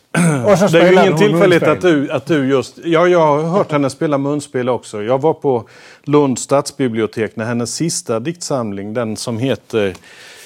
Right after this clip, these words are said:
Speaker 1: eh, så mycket som Djup ropar till djup, som jag tycker är en mycket vacker titel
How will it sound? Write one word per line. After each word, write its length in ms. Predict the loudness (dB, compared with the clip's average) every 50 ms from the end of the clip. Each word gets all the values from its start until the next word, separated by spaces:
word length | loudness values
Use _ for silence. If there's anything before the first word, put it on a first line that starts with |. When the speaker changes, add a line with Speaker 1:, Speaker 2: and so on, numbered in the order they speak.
| -20 _ _
Speaker 1:
eh, 400 | -8 -4 -2 0 0 0 0 -2
så 220 | -4 -4 -4 -4 -2
mycket 340 | -2 -2 -2 -2 -4 -6 -6
som 380 | -4 -4 -4 -4 -4 -8 -10 -14
Djup 460 | -12 -12 -10 -4 -2 -2 0 0 -2 -4 _ -20 -20 -16 -12
ropar 460 | -8 -6 -6 -6 -6 -8 -6 -6 -6
till 260 | -6 -6 -8 -8 -6 -6
djup, 360 | -4 -2 0 0 0 -2 -4 _ _ -20 -20 -20 -16
som 280 | -12 -6 -4 -2 -2
jag 160 | 0 -2 -2 -4
tycker 260 | -8 -10 -8 -6 -4
är 100 | -4 -2
en 140 | -2 -4 -4
mycket 220 | -6 -6 -6 -4
vacker 340 | -2 -2 -2 -2 -4 -10 -12
titel 600 | -8 -8 -8 -8 -8 _ -10 -8 -8 -8 -8